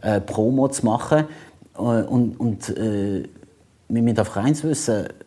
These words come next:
man muss die Welt informieren, die Welt kommt nicht zu einem, man muss sie informieren. Das heisst, man muss auch Branchen informieren. Selbst die Leute, die man in der Branche kennt und man sich in einer Bubble bewegt, wenn man outside the bubble will gehen,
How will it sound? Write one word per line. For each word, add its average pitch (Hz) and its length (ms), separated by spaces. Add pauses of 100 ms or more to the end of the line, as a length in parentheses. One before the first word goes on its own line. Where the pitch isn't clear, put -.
(960)
man 123 180
muss 127 160
die - 80
Welt 123 240
informieren, 123 680
die - 60
Welt 117 240
kommt 113 160
nicht 127 160
zu 127 160
einem, 110 300
man 110 140
muss 113 160
sie 110 100
informieren. 104 680
Das 101 160
heisst, 104 160
man 104 100
muss 101 140
auch 95 100
Branchen 123 380
informieren. 123 640 (600)
Selbst - 440
die 117 100
Leute, 113 300
die 107 80
man 107 120
in 101 60
der 98 80
Branche 101 360
kennt 113 440
und 107 160
man 104 100
sich 107 200
in 104 100
einer 90 140
Bubble 123 380
bewegt, 117 640 (420)
wenn 113 180
man 110 140
outside 135 480
the 139 60
bubble 135 400
will 135 160
gehen, 113 360